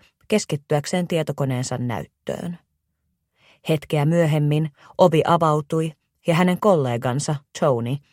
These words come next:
tuli huoneeseen kahden samppanjalasin kanssa. Kayla otti kuulokkeet korviltaan.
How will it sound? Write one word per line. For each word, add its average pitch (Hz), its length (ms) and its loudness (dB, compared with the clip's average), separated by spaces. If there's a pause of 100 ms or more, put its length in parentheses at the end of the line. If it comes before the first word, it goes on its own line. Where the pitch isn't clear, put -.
(200)
tuli 160 200 2
huoneeseen 143 720 0
kahden 170 380 -2
samppanjalasin 127 800 -4
kanssa. - 580 -10 (840)
Kayla 135 300 2
otti 139 240 -6
kuulokkeet 151 600 -2
korviltaan. 165 840 -6